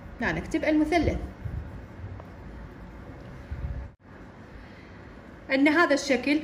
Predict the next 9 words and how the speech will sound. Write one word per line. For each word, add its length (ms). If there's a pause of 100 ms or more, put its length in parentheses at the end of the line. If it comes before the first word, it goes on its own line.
(100)
هو 200
شكل 480
المربع، 520 (140)
شكل 320
المربع 520 (360)
هنا 320
ث-، 240
آه، 540
أربعة 380